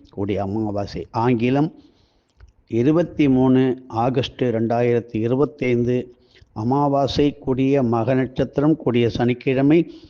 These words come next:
இதுபோல் பித்திரு தோஷங்களை எல்லாம் நீக்கி, நமது வீட்டிலே குடும்பத்தில் உள்ள கஷ்டங்களை எல்லாம் நீக்கி, தரித்திரம் நீங்கி,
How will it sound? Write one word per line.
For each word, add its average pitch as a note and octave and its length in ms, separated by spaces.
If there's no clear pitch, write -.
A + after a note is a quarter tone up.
இதுபோல் A#2+ 560
பித்திரு D3 400
தோஷங்களை C3+ 540
எல்லாம் C3+ 460
நீக்கி, B2+ 380
நமது A#2+ 400
வீட்டிலே C#3+ 500
குடும்பத்தில் C#3 520
உள்ள A#2 160
கஷ்டங்களை C3 540
எல்லாம் C3+ 340
நீக்கி, A#2+ 360
தரித்திரம் C#3 580
நீங்கி, A#2 340